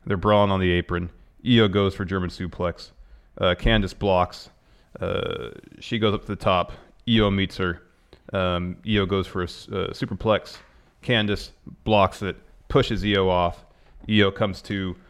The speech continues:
and then just pushes Candice off the top rope. We co-, go to commercial. We come back. Uh, Io has the upper hand. Um, oh, sorry, it's picture in picture. During the picture in picture commercial break, uh, Candice avoids double knees in the corner and then hits a series of strikes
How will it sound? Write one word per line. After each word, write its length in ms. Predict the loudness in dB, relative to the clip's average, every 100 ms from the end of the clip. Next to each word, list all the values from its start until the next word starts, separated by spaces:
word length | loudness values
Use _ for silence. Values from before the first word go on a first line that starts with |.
| -20 -16
and 140 | -10 -8
then 140 | -6
just 160 | -8 -8
pushes 360 | -2 0 -2 -4
Candice 460 | -2 0 -2 -6 -20 _ -4
off 220 | 2 2 0
the 80 |
top 320 | -4 -2 -2 -4
rope. 260 | -8 -8 -12
We 120 | -12
co-, 240 | -2 0 0
go 180 | 0 -2
to 80 |
commercial. 500 | -2 -4 -6 -6 -10 -8
We 120 | -10
come 240 | 0 2
back. 400 | 4 2 2 -2 -20 -20 -20 -10
Uh, 360 | -4 -2 0 -4 -4
Io 240 | 0 2 2
has 300 | 2 0 -4
the 160 | -2
upper 220 | -2 -2 0
hand. 440 | 2 4 2 -2 -14 _ _ _ _ -6
Um, 460 | -2 -2 -2 -6 -2
oh, 100 | 0
sorry, 180 | 4 4
it's 60 | 4
picture 220 | -2 -4
in 60 | 0
picture. 300 | 0 -2 -20 _ _ -12 -12 -6
During 260 | -4 -2 -4
the 60 |
picture 260 | -6 -6 -4
in 20 |
picture 200 | -6 -6
commercial 300 | -10 -10 -6
break, 260 | -2 -2 -2 _ _ -4
uh, 180 | 0 0
Candice 340 | 2 2 2
avoids 320 | -2 0 0 2
double 180 | 0
knees 240 | 0 -2 -2
in 60 |
the 60 | -8
corner 480 | 0 0 2 0 -4 -20 _ -12
and 220 | -8 -6
then 160 | -4 -4
hits 160 | -2
a 60 | -2
series 340 | 0 0 0
of 80 | -4
strikes 540 | -6 0 0 0 -6